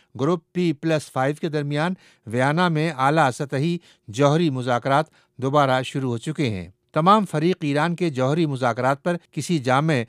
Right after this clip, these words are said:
معاہدے پر پہنچنے کی کوشش کر رہے ہیں۔ یہ مذاکرات بیس جولائی تک جاری رہنے کی توقع ہے۔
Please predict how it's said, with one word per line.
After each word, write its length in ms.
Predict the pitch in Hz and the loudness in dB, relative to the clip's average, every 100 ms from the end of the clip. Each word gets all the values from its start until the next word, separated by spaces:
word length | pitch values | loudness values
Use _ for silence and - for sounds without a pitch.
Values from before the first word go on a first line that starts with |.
| _ _ | _ _
معاہدے 400 | 123 127 131 156 | -2 0 0 0
پر 140 | 160 156 | -2 -4
پہنچنے 440 | 131 120 - 165 | -4 -6 -4 -4
کی 120 | 170 | -4
کوشش 380 | 156 131 117 107 | -6 -6 -6 -8
کر 140 | 139 | -6
رہے 200 | 123 147 | -2 0
ہیں۔ 240 | 123 98 87 - _ - | -2 -4 -10 -16 _ -6
یہ 200 | 139 175 | 0 2
مذاکرات 560 | 156 143 131 143 151 | 2 2 2 2 2
بیس 320 | 151 123 175 127 | 0 -2 -2 -4
جولائی 340 | 127 127 151 | -4 0 0
تک 420 | 160 165 _ - | -2 -6 _ -8
جاری 220 | 113 131 | -2 0
رہنے 300 | 127 131 156 | 0 -2 -4
کی 160 | 143 139 | -4 -8
توقع 480 | 131 143 135 - 104 | -6 -4 -4 -4 -4
ہے۔ 200 | 82 | -6